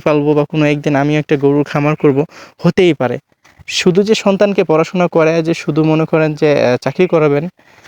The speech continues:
আসলে এরকম চিন্তাভাবনা সবসময় কম করবেন। তাকে এমন একটা কিছু, আহ, করানোর চেষ্টা করবেন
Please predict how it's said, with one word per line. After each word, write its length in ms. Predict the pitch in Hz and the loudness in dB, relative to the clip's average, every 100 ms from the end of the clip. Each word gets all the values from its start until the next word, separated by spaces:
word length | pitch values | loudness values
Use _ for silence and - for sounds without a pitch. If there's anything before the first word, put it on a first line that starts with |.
| - - | -14 -8
আসলে 260 | - 190 165 156 | 0 2 2 0
এরকম 320 | - 160 175 202 | 0 0 0 -2
চিন্তাভাবনা 600 | - 190 196 185 175 180 175 165 _ | -2 0 0 0 0 2 0 -4 _
সবসময় 480 | - - 165 202 180 | -20 -6 -2 0 0
কম 140 | 147 147 | 0 -2
করবেন। 340 | 156 135 120 135 - - - - | 0 -2 -2 -8 -16 -20 -20 -8
তাকে 180 | 165 180 | -4 -2
এমন 200 | 165 170 | 0 0
একটা 180 | 185 214 | 0 -2
কিছু, 260 | 202 - 214 196 | -4 -2 0 0
আহ, 80 | - 139 139 147 | 2 2 2 0
করানোর 320 | - 160 180 175 | 0 0 0 -2
চেষ্টা 180 | 160 - | -4 -2
করবেন 280 | 180 151 135 | 0 2 0